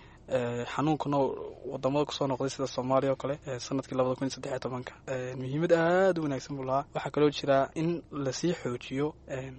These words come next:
sidan sanadkan oo kale loo, ay Afrika u noqotay inuu ka, ee, aan xanuunkii marna lagu arag, ayaa waxay noqotay mid aad u muhiim ah, qaaradda oo dhanna looga dabaaldegay, ee, lana jecel yahay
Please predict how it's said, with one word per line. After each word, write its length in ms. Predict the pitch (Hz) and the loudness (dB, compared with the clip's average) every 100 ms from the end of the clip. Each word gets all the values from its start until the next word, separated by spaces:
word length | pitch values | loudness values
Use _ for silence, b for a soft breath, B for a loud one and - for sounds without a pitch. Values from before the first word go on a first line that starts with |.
| 135 | -14
sidan 400 | - - 160 151 - - | -10 -2 2 2 0 -6
sanadkan 440 | - - 151 - 147 | -8 0 0 4 6
oo 80 | 139 | 6
kale 160 | 139 | 6
loo, 160 | 135 131 101 | 8 8 6
ay 180 | 131 127 117 - - - | 2 0 -6 -10 -6 0
Afrika 440 | 160 - - 127 | 0 -2 -4 -2
u 140 | 139 | -2
noqotay 480 | 165 143 131 - 156 165 | -2 -2 -4 0 0 0
inuu 160 | 156 143 | -4 0
ka, 120 | 151 151 127 | 0 0 0
ee, 260 | 139 127 127 | 0 0 -2
aan 220 | 127 139 147 | -4 -4 0
xanuunkii 340 | 143 151 151 | 0 0 0
marna 260 | 143 143 139 | 0 2 4
lagu 180 | 131 139 | 6 6
arag, 200 | 139 151 | 6 4
ayaa 160 | 139 139 | 6 6
waxay 160 | 135 | 6
noqotay 360 | 131 123 - 127 | 0 -2 -4 -8
mid 180 | 135 143 139 | -6 -6 0
aad 180 | 151 147 | 2 4
u 40 | |
muhiim 360 | 143 127 143 143 | 2 -2 -2 0
ah, 120 | 143 - - | -2 -4 6
qaaradda 340 | 131 135 147 139 | 8 10 8 6
oo 60 | |
dhanna 180 | 143 139 | 6 2
looga 220 | 131 139 | 2 2
dabaaldegay, 580 | 135 135 131 131 131 135 - - | 0 2 2 2 -2 -2 -4 -2
ee, 400 | 135 123 123 123 | 0 0 0 0
lana 240 | 127 151 | 0 0
jecel 300 | - - 131 135 | 0 0 0 0
yahay 240 | 127 127 | -2 -2